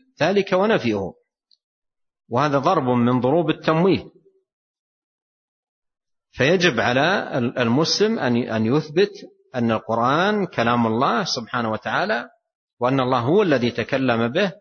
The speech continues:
كلاما يليق بجلاله وكماله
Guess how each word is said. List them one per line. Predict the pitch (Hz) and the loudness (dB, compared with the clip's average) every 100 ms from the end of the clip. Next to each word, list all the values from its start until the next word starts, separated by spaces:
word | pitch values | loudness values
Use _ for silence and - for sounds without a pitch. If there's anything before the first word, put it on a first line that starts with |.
| - | -4
كلاما | 113 131 123 117 117 _ _ _ _ _ _ _ _ _ _ - | 0 0 2 0 -4 _ _ _ _ _ _ _ _ _ _ -4
يليق | 123 135 143 127 | 0 0 0 0
بجلاله | 117 110 117 151 147 120 | 0 0 0 2 2 0
وكماله | 107 101 107 120 175 202 180 | 0 0 0 0 0 0 -2